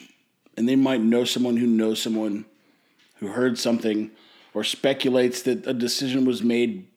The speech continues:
because of this. And I'm sure, as you can predict, the closer you get to the person involved in these stories, the more information you have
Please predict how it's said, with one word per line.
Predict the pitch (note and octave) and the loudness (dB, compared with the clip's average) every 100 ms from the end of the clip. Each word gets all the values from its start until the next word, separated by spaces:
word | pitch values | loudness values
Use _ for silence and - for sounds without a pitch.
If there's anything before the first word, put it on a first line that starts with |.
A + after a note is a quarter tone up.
| _ - | _ -6
because | A2+ C#3 A#2+ | -4 -2 -2
of | A#2 G#2 | -4 -2
this. | A2+ G#2+ - - - _ _ _ _ _ _ _ _ _ _ - _ _ | -2 -2 -4 -6 -8 _ _ _ _ _ _ _ _ _ _ -20 _ _
And | D#3 D#3 | 0 0
I'm | B2+ D3+ | 0 0
sure, | - F#3 D3+ | 2 4 4
as | C3+ C3+ | 4 4
you | C#3 | 2
can | C3+ A#2+ | 0 -2
predict, | B2+ A#2 D3 A#2 - - - _ _ _ _ _ _ _ _ _ _ | -2 2 2 2 -4 -14 -18 _ _ _ _ _ _ _ _ _ _
the | - | -10
closer | B2+ - E3+ D#3+ - | -8 0 2 2 2
you | D#3 D3 D3+ | 0 0 0
get | C3+ D3 - | 2 2 0
to | E3+ | 0
the | D3+ | 0
person | B2+ - E3+ - B2 A2+ A2+ - _ _ _ _ | 0 0 -2 2 0 0 -2 -14 _ _ _ _
involved | A#2 A#2 B2 E3 D#3 | -2 0 2 2 2
in | C3 | 2
these | A#2+ - | 2 0
stories, | - F#3+ A#2 A2 - - _ _ _ _ _ _ _ _ _ _ _ _ _ - | 2 4 4 0 -2 -8 _ _ _ _ _ _ _ _ _ _ _ _ _ 0
the | |
more | C#3 D3 | 2 2
information | C#3 D3+ D3 - | 2 0 2 4
you | C3 | 2
have | A#2+ A2+ G#2+ - | 2 0 -2 -6